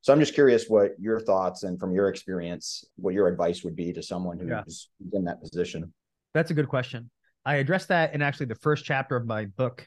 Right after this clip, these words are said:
Speaker 2: coming out, my first book. It's called Impossible to Fail, coming out
Speaker 1: Nice.
Speaker 2: within the next three to four months.
Speaker 1: Cool.
Speaker 2: There's a great quote that Reid Hoffman, who's the co-founder of LinkedIn, has, and he says, "Starting a business is like jumping off a cliff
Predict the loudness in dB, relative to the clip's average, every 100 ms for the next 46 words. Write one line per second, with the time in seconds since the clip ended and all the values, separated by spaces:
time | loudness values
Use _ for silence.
0 | _ -6 -6 -4 -8 -8 -6 -4 -4 -6
1 | -8 -6 -4 -4 -6 -8 -6 -4 -4 -2
2 | -2 -4 -4 -4 -6 _ _ _ -6 -4
3 | -2 -2 -4 -6 -4 -4 -6 -4 -4 -4
4 | -4 -4 -6 -10 -20 _ -20 -20 -20 -20
5 | _ -6 -2 0 -2 -2 -2 -2 0 0
6 | 2 -2 -2 -2 -2 -2 -2 -2 -4 -10
7 | -10 -10 -8 -6 -4 -4 -2 -2 -4 -6
8 | -8 -12 -12 -12 -14 -14 -14 -8 -6 -2
9 | -2 -4 _ _ _ _ -20 -2 0 2
10 | 2 2 0 -4 -6 -8 -8 -6 -6 -4
11 | -4 -2 -4 -4 -8 -10 -10 -10 _